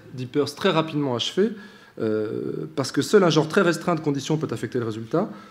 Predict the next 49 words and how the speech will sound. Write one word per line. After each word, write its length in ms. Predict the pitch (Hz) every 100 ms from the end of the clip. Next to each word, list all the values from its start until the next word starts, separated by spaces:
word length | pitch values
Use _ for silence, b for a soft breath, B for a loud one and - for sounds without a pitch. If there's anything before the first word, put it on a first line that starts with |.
| B B B
on 80 | 127
s'aperçoit, 460 | 175 180 - 196
entre 160 | 143 139
autres 180 | 156 113
choses, 380 | - 226 247 - B B B B -
que 80 |
les 80 | 147
relations 340 | 139 165 160 214
que 100 | 165
nous 100 | 147
avons 160 | 147
directement 480 | 143 220 202 180 170
perçues 180 | 160 196
dans 80 | 156
son 140 | 135
observation 580 | 127 127 123 - 185 220 B B
vaudront 520 | 147 139 190 175 226 220 -
pour 120 | 151
tous 120 | - 208
les 80 |
diagrammes 260 | 156 156 160
semblables, 480 | 156 135 123 165 220 B B
ou 240 | 185 220 214 B B - _
au 120 | 180 202
moins 260 | 196 202
dans 80 | 196
une 160 | 147 151
certaine 280 | 156 185
proportion 460 | 185 160 151 - 165
de 60 | 156
cas, 180 | 113 107 - -
dit 140 | 104
Peirce. 420 | 104 107 107 - - _ _ _ _ _ _ _ _ _ - - _ _ _ B B B B B B B -
L'importance 440 | 156 208 208 247
de 60 | 156
la 80 | 131
cinquième 360 | 175 170 180
étape, 260 | 160 165 -
quant 140 | 117 135
à 60 |
elle, 220 | 170 226
tient 140 | - 151
essentiellement 640 | 160 165 160 151 156 226
au 60 | 226
fait 260 | 185 202
que 100 | 160
nos 100 | 147
manipulations 680 | 170 190 - 180 160 - 170
diagrammatiques 680 | 131 113 117 127 190 240